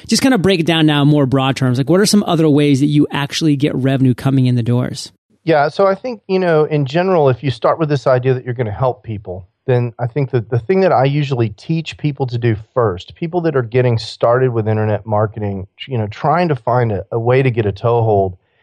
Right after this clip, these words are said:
Speaker 2: is to create information online that actually helps people. And usually that's going to lead to legitimate, helpful product recommendations. And by the way,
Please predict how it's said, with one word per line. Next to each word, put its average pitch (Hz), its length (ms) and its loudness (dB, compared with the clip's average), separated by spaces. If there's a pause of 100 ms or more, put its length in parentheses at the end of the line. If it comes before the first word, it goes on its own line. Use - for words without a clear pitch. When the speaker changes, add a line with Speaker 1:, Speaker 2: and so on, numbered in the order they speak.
(160)
Speaker 2:
is 139 180 2
to - 180 -6
create 139 640 0
information 131 640 0
online 117 440 0
that 101 200 -6
actually 117 560 -2
helps 107 360 -4
people. 98 440 -8
And 113 160 0 (460)
usually 107 600 2 (420)
that's 117 360 2
going 127 380 0
to 117 340 -4 (240)
lead 131 460 0
to 117 300 -2
legitimate, 123 880 0
helpful 127 640 -2
product 120 540 -2
recommendations. 104 920 -4
And 110 160 -2
by 117 200 2
the 131 100 0
way, 104 380 2